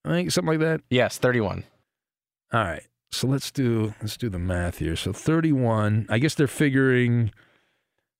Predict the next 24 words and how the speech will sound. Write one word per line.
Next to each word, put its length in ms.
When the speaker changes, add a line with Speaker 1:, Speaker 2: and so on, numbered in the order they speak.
Speaker 1:
what's 140
the 100
five, 460
a 180
lifetime 580
membership. 640
Let's 180
see 200
here. 140
Doing 960
math 460
music. 460
So 840
let's 240
say 280
they 180
think 300
Garoppolo's 600
gonna 180
live 280
to 380
another 260
forty-four 720
years. 800